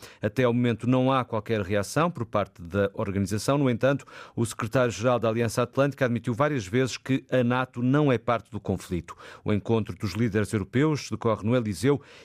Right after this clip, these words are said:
e o presidente Zelensky deverá fazer a intervenção de abertura por videoconferência. O primeiro-ministro em gestão está já em Paris para essa reunião. António Costa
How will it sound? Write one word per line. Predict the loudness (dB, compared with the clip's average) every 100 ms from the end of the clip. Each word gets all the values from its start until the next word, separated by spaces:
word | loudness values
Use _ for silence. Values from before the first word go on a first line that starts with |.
| -2
e | -2
o |
presidente | 0 0 2 0
Zelensky | 0 2 2 -2 -6 -4
deverá | 0 -2
fazer | 0 -6 0 4
a | 4
intervenção | 4 0 0 -2 0 0
de | 0
abertura | -2 -4 -4
por | -4 -6
videoconferência. | -2 2 2 0 -2 0 0 0 -2 -4 -8 -16 -8
O |
primeiro-ministro | 0 2 4 0 0 0
em | 0
gestão | -2 -2 0 0
está | -2 0 -2
já | 0 -2
em | -2
Paris | -2 -2 -2
para | -2
essa | -2 -2
reunião. | 0 2 4 2
António | 2 -2
Costa | 0 -2 0 -2